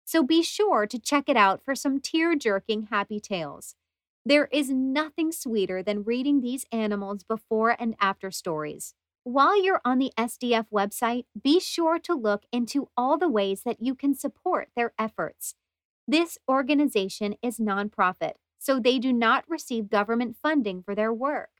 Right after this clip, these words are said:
All of their funds come from donations, anything you can donate can help. If you live in the Memphis area and are interested,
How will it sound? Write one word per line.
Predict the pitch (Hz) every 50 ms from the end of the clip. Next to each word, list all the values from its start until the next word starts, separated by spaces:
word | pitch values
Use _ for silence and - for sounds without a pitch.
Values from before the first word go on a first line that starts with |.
| _ _ _ _ _ _ _ _ _ _ _ -
All | 269 277 311 320 330 320 -
of | 320 254 247
their | 302 302 285
funds | - _ 233 208 208 208 208 214 - -
come | - - 233 202 190 190 208
from | - - 214 214
donations, | 208 214 196 196 95 180 180 196 180 - 185 165 151 151 - - - - _ _ _ _ _ _ _ _ _ _ -
anything | 262 277 285 302 311 330 320 - 320 294 294 285
you | 247 220 226 233 240
can | - - 262 233 214
donate | - 208 202 202 208 220 233 247 254 - _ _ _
can | - 277 233 220
help. | - - 202 170 143 - - _ _ _ _ _ _ _ _ _ _ _ _ _
If | - 294 294 294
you | 294 320 294 262
live | 233 247 254 269 -
in | 370 370
the | 392 359
Memphis | 302 240 214 214 214 - 294 285 - - -
area | 196 190 185 180 170 170 170 180 -
and | 220 233 220
are | 233 233 - _
interested, | 269 330 359 - - 370 277 - - 185 165 170 196